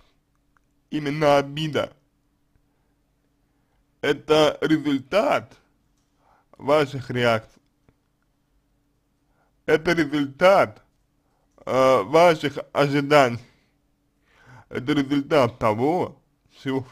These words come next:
чего вы сами хотите. Но только в том, что девушка, м, не обязана, э, удовлетворять, э, вот эти вот ваш-, ваши,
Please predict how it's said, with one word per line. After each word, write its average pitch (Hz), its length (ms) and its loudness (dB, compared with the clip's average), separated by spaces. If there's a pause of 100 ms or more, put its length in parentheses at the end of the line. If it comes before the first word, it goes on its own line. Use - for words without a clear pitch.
(140)
чего 123 300 -4
вы 131 340 -4 (540)
сами 117 440 -2 (200)
хотите. 110 500 -10 (1080)
Но 139 580 -2 (240)
только 113 360 -12
в - 180 -20
том, 139 360 -8 (340)
что - 280 -12
девушка, 123 680 -8 (440)
м, 110 840 -14
не 131 80 -6
обязана, 139 680 -6 (1160)
э, 107 360 -6
удовлетворять, 127 1000 -4 (1000)
э, 92 720 -10
вот 117 160 -10
эти 139 160 -8
вот 120 180 -8
ваш-, 120 280 -10 (160)
ваши, 123 540 -6